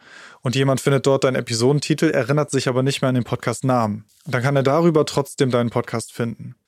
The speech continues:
Wenn du zum Beispiel einen Podcast machst zur Finanzwelt und deine erste Folge heißt „Drei Tipps zum Anlegen in Aktien“ und jemand hat sich gemerkt, „Warte mal, er hat doch drei Tipps zum Aktienanlegen gemacht“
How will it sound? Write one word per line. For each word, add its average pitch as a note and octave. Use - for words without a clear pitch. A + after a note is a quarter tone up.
Wenn C3
du D#3
zum F#3+
Beispiel E3
einen C3+
Podcast -
machst A#2+
zur B2
Finanzwelt D#3
und C3
deine B2
erste C3
Folge C3
heißt A#2
„Drei C#3
Tipps D#3+
zum C#3
Anlegen C3
in A#2+
Aktien“ F#3
und C3+
jemand D3
hat D3+
sich -
gemerkt, C#3
„Warte C#3
mal, B2+
er C3
hat D3
doch D3+
drei C#3+
Tipps -
zum C#3
Aktienanlegen E3+
gemacht“ D#3+